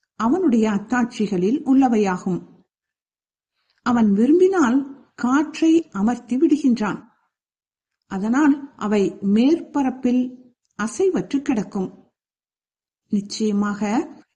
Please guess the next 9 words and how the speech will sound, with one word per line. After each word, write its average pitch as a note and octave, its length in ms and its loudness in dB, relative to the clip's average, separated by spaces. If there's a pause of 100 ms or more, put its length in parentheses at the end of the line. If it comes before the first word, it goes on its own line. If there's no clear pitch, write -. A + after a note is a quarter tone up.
(160)
இதில் A3+ 300 4 (200)
பொறுமையாளர், B3+ 880 2 (340)
நன்றி G#3 420 0
செலுத்துவோர் A3 720 -2 (800)
யாவருக்கும் C4 920 0 (120)
அத்தாட்சிகள் A3+ 800 0
இருக்கின்றன. A#3 580 2 (1700)
அல்லது F4 300 4
அவர்கள் B3 420 0